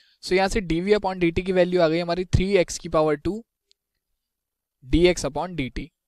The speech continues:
So यहाँ से हम वैल्यू निकाल लेते हैं dx upon dt की, तो dx upon dt is equals to, dx upon dt is equals to, डीवी upon डीटी की वैल्यू हमारी क्या थी, डीवी upon डीटी की वैल्यू है नाइन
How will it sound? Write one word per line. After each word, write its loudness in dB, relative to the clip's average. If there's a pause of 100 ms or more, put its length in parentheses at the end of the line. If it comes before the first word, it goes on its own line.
(1300)
So -8
यहाँ -2
से 4
हम 0
वैल्यू -2
निकाल -4
लेते -6
हैं -8 (100)
dx -4
upon -10
dt -6
की, -12
तो -10
dx -4
upon -10
dt -6 (100)
is -12
equals -14
to, -12 (1400)
dx -6
upon -14 (120)
dt -10 (840)
is -18
equals -10 (120)
to, -12 (1080)
डीवी 0
upon -4
डीटी -6
की -8
वैल्यू -2
हमारी -6
क्या -4
थी, -8
डीवी -6
upon -6
डीटी -4
की -8
वैल्यू -2
है -6
नाइन -6